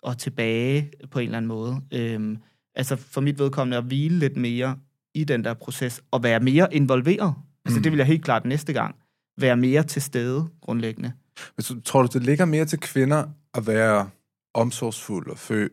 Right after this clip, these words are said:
Speaker 2: altså følelsesladet og tale om følelser, og så mindre t-, altså sådan fysiologisk? Eller tror du, det hele er sådan samfundsmæssigt, kulturelt betonet?
Speaker 1: Altså, jeg ved ikke nok om det biologiske til
Speaker 2: Nej.
Speaker 1: at sige det. Altså, min umiddelbare, øh, svar vil være,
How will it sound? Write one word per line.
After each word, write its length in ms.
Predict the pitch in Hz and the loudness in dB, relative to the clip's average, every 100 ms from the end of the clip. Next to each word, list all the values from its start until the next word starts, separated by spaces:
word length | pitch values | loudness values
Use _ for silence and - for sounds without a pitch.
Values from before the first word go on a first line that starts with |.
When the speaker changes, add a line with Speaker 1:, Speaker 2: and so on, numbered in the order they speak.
| - | -6
Speaker 2:
altså 200 | - - | -10 -8
følelsesladet 880 | - 110 131 - - 104 95 - | -2 2 2 0 -2 0 0 0
og 100 | 95 | -6
tale 320 | - - 107 120 | -8 -2 0 0
om 80 | |
følelser, 500 | 117 101 101 110 - | -4 -2 -2 -2 -2
og 140 | 101 - | -4 -2
så 100 | 107 | -2
mindre 380 | 107 107 117 123 | 0 0 0 0
t-, 20 | - | -2
altså 60 | - | -6
sådan 200 | - 98 | -8 -8
fysiologisk? 840 | - 117 101 92 120 - - - _ _ _ _ _ - | -4 -2 0 2 2 2 -4 -10 _ _ _ _ _ -2
Eller 160 | 104 | 0
tror 200 | 101 - | 2 4
du, 60 | 104 | 4
det 180 | 95 92 | 4 2
hele 340 | 107 117 131 | 6 6 6
er 120 | - 98 | 2 -2
sådan 160 | 110 | -2
samfundsmæssigt, 800 | 101 - 98 120 - 104 98 - | -4 -2 -2 -4 -4 -2 -2 -4
kulturelt 560 | - 113 98 101 95 - | -2 -2 0 -2 -4 -6
betonet? 480 | - - 95 101 101 - | -6 -4 -4 -4 -10 -6
Speaker 1:
Altså, 200 | 135 139 | -2 2
jeg 120 | 139 | 4
ved 140 | 143 156 | 4 4
ikke 120 | 160 | 4
nok 240 | 143 123 | 6 4
om 100 | 135 | 4
det 120 | 135 135 | 0 -2
biologiske 560 | 131 123 113 123 - | -2 0 0 -2 -4
til 120 | 135 | 0
Speaker 2:
Nej. 80 | 117 | 2
Speaker 1:
at 60 | 107 | 2
sige 140 | 131 | 2
det. 80 | 135 | 2
Altså, 140 | 123 131 | 0 0
min 140 | 123 | -2
umiddelbare, 640 | 135 156 156 127 110 101 | -2 -2 2 2 2 0
øh, 200 | 104 98 | -2 -6
svar 280 | 98 - 104 | -4 2 2
vil 180 | 107 113 | 2 0
være, 220 | 107 92 | 0 0